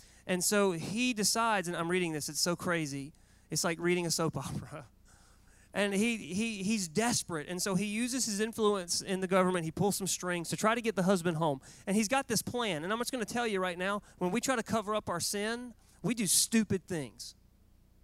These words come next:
Because what would be normal and sensible goes out the window when we're trying to protect ourselves and trying to do it our way. Did you know that? And this is what this guy does. He uses his influence to try to get the guy home, and hi-, through his anxiety, he figures if he can get the guy home,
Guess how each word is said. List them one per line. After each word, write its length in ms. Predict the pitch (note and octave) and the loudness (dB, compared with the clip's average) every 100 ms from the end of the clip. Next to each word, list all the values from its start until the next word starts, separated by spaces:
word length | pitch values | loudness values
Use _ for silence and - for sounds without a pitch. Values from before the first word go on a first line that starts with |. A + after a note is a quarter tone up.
| _ _ _ - _ - _ _ - - - - - | _ _ _ -20 _ -20 _ _ -20 -20 -20 -6 -2
Because 220 | G#3 F3+ | 0 4
what 160 | A#3+ | 6
would 120 | B3+ B3 | 4 2
be 120 | A3+ | 0
normal 460 | F#3+ G#3 A#3 B3 | 2 2 2 0
and 120 | E3+ D#3 | 0 0
sensible 480 | A3+ A3+ A#3 B3 | 0 0 -2 -2
goes 220 | A3 G3+ F#3+ | 2 2 2
out 160 | G3 | 2
the 60 | F3 | 2
window 300 | G3 F#3 D#3+ | 0 0 0
when 160 | D#3+ | 0
we're 80 | D#3 | -4
trying 280 | - F#3 D#3+ | -4 -4 -4
to 60 | D3 | -4
protect 360 | C#3+ E3 D3+ | -4 -4 -4
ourselves 400 | C3+ B2 C#3 C3+ | -6 -4 -4 -4
and 80 | B2+ | -4
trying 220 | D3+ C#3+ | -4 -4
to 40 | C3+ | -2
do 160 | C#3 | -2
it 80 | B2+ | -2
our 140 | A#2+ | -4
way. 240 | A2+ G#2+ C3+ - | -6 -12 -16 -14
Did 140 | C3+ | -10
you 40 | |
know 140 | F3 G#3 | -6 -4
that? 220 | G#3 G3 - - - - - - | -6 -10 -20 -20 -20 -20 -12 -4
And 100 | G3 | -2
this 80 | |
is 80 | A#3+ | -2
what 140 | A#3+ G#3+ | -4 -2
this 100 | F#3+ | -2
guy 220 | G3+ F3+ | 0 0
does. 300 | F3 D3 B2+ | 2 0 -2
He 80 | E3 | -4
uses 200 | G#3+ A#3 | -2 0
his 120 | A3 | 0
influence 440 | G#3+ G#3 G#3 G3+ | 0 0 0 0
to 60 | - | -2
try 180 | G3 F3+ | -2 0
to 120 | D#3 - - | -2 -6 -6
get 160 | E3+ G3 | -4 -2
the 80 | F#3+ | 0
guy 200 | F#3+ F#3+ | 2 2
home, 340 | E3 D#3+ E3+ | 2 2 0
and 140 | F#3 | -2
hi-, 140 | G3 F#3+ | -2 -2
through 160 | - C4 | 0 2
his 160 | C4 | 4
anxiety, 760 | A#3+ A3 F3+ G3+ A3 G3+ E3+ D#3+ | 2 0 2 2 2 2 2 2
he 140 | F3+ | 2
figures 440 | F#3 A3+ A3+ E3+ D#3+ | 2 0 2 0 -2
if 80 | F3+ | -4
he 100 | E3 | -4
can 140 | E3+ | -2
get 160 | G3+ A3+ | -4 -4
the 80 | |
guy 200 | A3+ A3 | -2 0
home, 480 | G3+ E3 D#3+ D#3 D#3+ | 0 2 2 0 -4